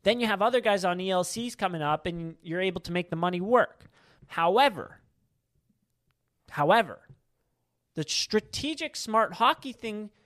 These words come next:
is not always what the best business decision is to do. Teams make millions off of making the playoffs.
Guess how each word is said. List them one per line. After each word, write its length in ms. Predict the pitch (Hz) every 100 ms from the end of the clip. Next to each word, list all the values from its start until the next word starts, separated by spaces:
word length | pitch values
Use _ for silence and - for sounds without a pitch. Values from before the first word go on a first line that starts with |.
| _ _
is 120 | 156
not 280 | 160 220 269
always 280 | 269 269 254
what 160 | 247 240
the 60 |
best 460 | 185 _ 220 214 - 135 _
business 400 | 233 208 196 -
decision 540 | 180 165 185 165 175
is 160 | 175 -
to 120 | 156
do. 300 | 143 165 123 _ _ _ _ _ _ _
Teams 380 | - 262 320 285
make 300 | 254 247 - _ _
millions 920 | 143 151 190 220 180 120 117 - - _ _ _ -
off 240 | 180 185
of 120 | 185
making 360 | 156 185 202 208
the 60 | 185
playoffs. 720 | - 180 143 98 - -